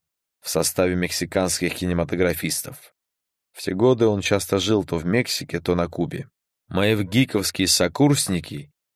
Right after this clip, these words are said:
Серхио Ольхович и Гонсало Мартинес, те самые, представили его. "Познакомься, это Габриэль Гарсиа Маркес".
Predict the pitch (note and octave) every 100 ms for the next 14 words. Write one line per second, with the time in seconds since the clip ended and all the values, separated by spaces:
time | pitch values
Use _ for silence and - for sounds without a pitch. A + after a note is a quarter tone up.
0 | - - G#2+ A2 F2+ G2 F#2+ F#2+ F#2 A2
1 | G2+ F2+ - - F#2 G2+ F#2+ - G2+ F#2
2 | F2 D#2+ - C#3+ F#2+ - - - _ -
3 | D3+ - E2 C#2+ - - _ _ _ _
4 | - F#2 - - G#2 F#2+ F2 E2 D2+ D2
5 | C#2+ _ _ _ _ _ _ - E2+ G2
6 | G2 - D#2 D2 - - _ _ _ _
7 | _ _ - G#2+ A2 B2 A#2 - _ _
8 | - E2 D#2 E2 E2+ F#2 - - D#2+ -
9 | - - D#2+ D#2+ D#2+ _ _ _ - E2+
10 | D#2+ - - - -